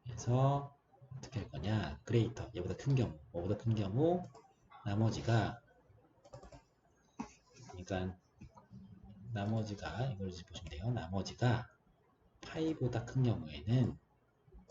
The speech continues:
파이보다 큰 경우에는 위에 거를, 네, 가져다가 쓰고요. 파이보다 작은 경우에는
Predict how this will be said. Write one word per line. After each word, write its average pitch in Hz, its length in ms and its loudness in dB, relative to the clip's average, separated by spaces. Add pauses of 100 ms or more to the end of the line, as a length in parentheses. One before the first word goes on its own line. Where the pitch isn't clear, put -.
(680)
파이보다 143 560 0
큰 143 200 -4
경우에는 135 1000 2 (420)
위에 127 420 2
거를, 92 720 0 (200)
네, - 100 -10
가져다가 - 760 -10
쓰고요. 147 640 -2
파이보다 143 340 0
작은 120 340 2
경우에는 110 560 0